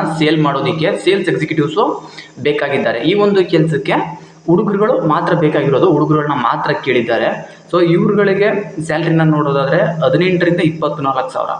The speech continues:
ಹದಿನೆಂಟರಿಂದ ಇಪ್ಪತ್ನಾಲ್ಕು ಸಾವಿರವರೆಗೂ ಇವ್ರಿಗೆ ಸಂಬಳ ಇರುತ್ತೆ. ಜೊತೆಗೆ ನಿಮ್ಗೆ ಇಲ್ಲಿ ಪಿ ಎಫ್, ಇ ಎಸ್ ಐ ಇನ್ಸೆಂಟಿವ್ ಕೂಡ ನಿಮ್ಗೆ ಇಲ್ಲಿ ನೀವು ಅರ್ನ್ ಮಾಡ್ಬೋದು. ಇಪ್ಪತ್ತೆಂಟು ವರ್ಷದ ಒಳಗಡೆ ಇರುವಂತಹ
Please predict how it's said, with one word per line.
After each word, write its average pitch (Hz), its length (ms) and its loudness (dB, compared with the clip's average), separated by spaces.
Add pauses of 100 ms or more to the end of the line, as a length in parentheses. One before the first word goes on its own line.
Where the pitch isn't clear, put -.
(260)
ಹದಿನೆಂಟರಿಂದ 160 520 2
ಇಪ್ಪತ್ನಾಲ್ಕು 151 720 0
ಸಾವಿರವರೆಗೂ 131 420 -2
ಇವ್ರಿಗೆ 135 560 -2 (100)
ಸಂಬಳ 135 260 -2
ಇರುತ್ತೆ. 143 440 0
ಜೊತೆಗೆ 151 320 2
ನಿಮ್ಗೆ 147 240 0
ಇಲ್ಲಿ 165 180 0
ಪಿ 139 60 -6
ಎಫ್, 139 360 -2
ಇ 123 60 -4
ಎಸ್ 139 280 -2
ಐ 156 140 -2 (340)
ಇನ್ಸೆಂಟಿವ್ 156 480 2
ಕೂಡ 151 120 0
ನಿಮ್ಗೆ 147 320 2
ಇಲ್ಲಿ - 280 -2 (140)
ನೀವು - 280 0
ಅರ್ನ್ 139 260 0
ಮಾಡ್ಬೋದು. 120 480 0 (120)
ಇಪ್ಪತ್ತೆಂಟು 165 580 0
ವರ್ಷದ 156 200 0
ಒಳಗಡೆ 143 440 0
ಇರುವಂತಹ 151 340 -2